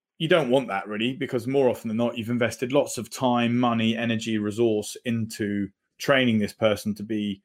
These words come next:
effective in your group. And that,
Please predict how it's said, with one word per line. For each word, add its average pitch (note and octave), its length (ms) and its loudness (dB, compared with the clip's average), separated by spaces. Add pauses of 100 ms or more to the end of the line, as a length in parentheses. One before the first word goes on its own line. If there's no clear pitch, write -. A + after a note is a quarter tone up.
(120)
effective G2+ 520 -2
in G2+ 80 0
your G2+ 140 -2
group. A2 360 -2 (680)
And A2+ 240 -2
that, C3 220 0